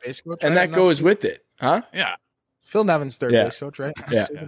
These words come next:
Speaker 1: right,
Speaker 3: I mean,
Speaker 1: yeah.
Speaker 3: I don't
Speaker 1: So,
Speaker 3: care.
Speaker 1: I mean,
Speaker 3: And
Speaker 1: he,
Speaker 3: I
Speaker 1: he sent, uh, sorry, he sent Tauchman home,
Speaker 3: Yeah.
Speaker 1: he sent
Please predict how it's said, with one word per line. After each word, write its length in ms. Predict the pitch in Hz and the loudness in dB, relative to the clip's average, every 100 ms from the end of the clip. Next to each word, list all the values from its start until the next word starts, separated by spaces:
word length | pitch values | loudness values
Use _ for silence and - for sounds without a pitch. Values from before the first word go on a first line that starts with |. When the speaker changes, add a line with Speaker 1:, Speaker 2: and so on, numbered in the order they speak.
| - | -10
Speaker 1:
right, 120 | 220 | -4
Speaker 3:
I 40 | 202 | 0
mean, 160 | 208 - | 0 0
Speaker 1:
yeah. 60 | |
Speaker 3:
I 60 | 262 | 0
don't 160 | 185 247 | 0 2
Speaker 1:
So, 80 | 180 | 2
Speaker 3:
care. 240 | 170 107 - | 4 0 0
Speaker 1:
I 60 | |
mean, 160 | 196 190 | 2 4
Speaker 3:
And 80 | 196 | 4
Speaker 1:
he, 80 | 196 202 | 4 0
Speaker 3:
I 60 | 214 - | -4 -6
Speaker 1:
he 60 | |
sent, 380 | - - 185 185 _ _ - | -8 -2 -2 -2 _ _ -4
uh, 320 | 165 165 156 - _ | 2 4 2 -2 _
sorry, 300 | 139 117 117 | -8 -8 -6
he 160 | 147 156 | -4 0
sent 300 | 190 190 185 | 2 2 2
Tauchman 360 | 170 175 175 | 2 2 0
home, 180 | 180 180 | 2 2
Speaker 3:
Yeah. 40 | 156 | 0
Speaker 1:
he 40 | |
sent 360 | - 165 165 | 0 0 0